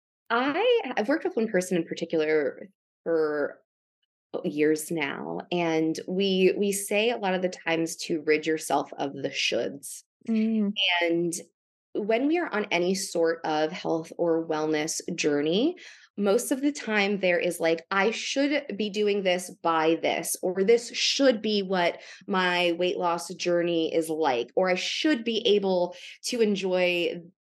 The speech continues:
Speaker 1: broccoli or salads." And that, I think, adds more stress because you are comparing yourself to, I don't even know what, um, but it's, it's making you feel less than. And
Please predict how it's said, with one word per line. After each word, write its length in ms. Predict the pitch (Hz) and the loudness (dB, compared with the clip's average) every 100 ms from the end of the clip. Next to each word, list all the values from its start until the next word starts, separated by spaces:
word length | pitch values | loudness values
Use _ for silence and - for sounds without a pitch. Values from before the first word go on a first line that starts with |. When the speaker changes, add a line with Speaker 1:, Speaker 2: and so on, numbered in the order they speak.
| - | -2
Speaker 1:
broccoli 420 | 185 170 - 165 | 2 2 2 2
or 120 | 156 | 2
salads." 840 | 170 - 165 156 151 143 165 180 - - - - - | 0 0 0 2 2 0 -2 -6 -16 -18 -18 -20 -4
And 580 | 208 202 196 196 196 190 - _ | -2 0 0 0 0 0 -6 _
that, 380 | 190 165 196 - | -4 0 2 2
I 80 | 233 | 2
think, 220 | 233 220 175 | 2 -2 2
adds 260 | 175 180 | 0 2
more 160 | 170 165 | -2 -2
stress 480 | - - 185 180 - | -2 -2 -2 -2 -4
because 520 | 185 190 165 165 165 | -4 2 4 4 -2
you 460 | - 175 175 185 180 | -10 -8 -2 0 2
are 120 | 170 | 0
comparing 500 | - 175 208 247 254 | -2 -4 -2 0 2
yourself 460 | 240 233 202 185 - | 0 0 0 -2 -2
to, 200 | 151 - | -6 -4
I 60 | 165 | -2
don't 100 | 202 | 2
even 220 | 180 170 | 2 0
know 200 | 160 147 | 0 -2
what, 460 | 147 151 143 160 - - - _ | 0 -2 0 -2 -6 -20 -20 _
um, 500 | 185 170 151 156 160 160 185 190 | -2 0 2 0 -2 -4 -6 -2
but 320 | 196 180 175 | 0 2 0
it's, 340 | 190 185 - - | -2 -4 -8 4
it's 460 | 190 196 - - - | 4 4 -6 -6 -2
making 380 | 208 208 233 240 | 2 2 2 0
you 120 | 208 | 0
feel 880 | 196 - 196 185 175 170 170 175 185 - | 0 -6 -2 0 2 2 0 -4 -10 -8
less 420 | 175 170 170 - | 0 0 0 -4
than. 500 | 170 165 151 151 151 151 | -2 0 0 -2 -4 -6
And 460 | - 160 156 156 156 | -4 -2 0 -2 -4